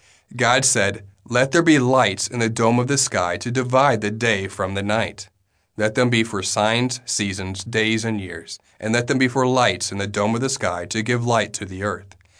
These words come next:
And that is how it was. God made the two great lights, the larger light to rule the day, and the smaller light to rule the night,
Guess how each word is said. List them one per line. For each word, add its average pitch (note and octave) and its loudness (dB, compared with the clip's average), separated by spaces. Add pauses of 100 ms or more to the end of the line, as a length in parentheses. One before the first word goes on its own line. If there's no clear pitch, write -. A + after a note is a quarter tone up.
(360)
And B2 -2
that C#3 2
is D3+ 0
how A2+ 2
it G2 -4
was. C3 -8 (500)
God B2 2
made B2+ 2
the G#2+ -2
two F#3 -2
great A2 -4
lights, - -12 (500)
the G2+ -2
larger B2 4
light G#2 2
to B2+ -4
rule A2+ 0
the D#3 0
day, G2 -4 (200)
and B2+ 0
the C#3 2
smaller D3 2
light E2+ -6
to - -6
rule A2+ -2
the B2+ -2
night, E2 -6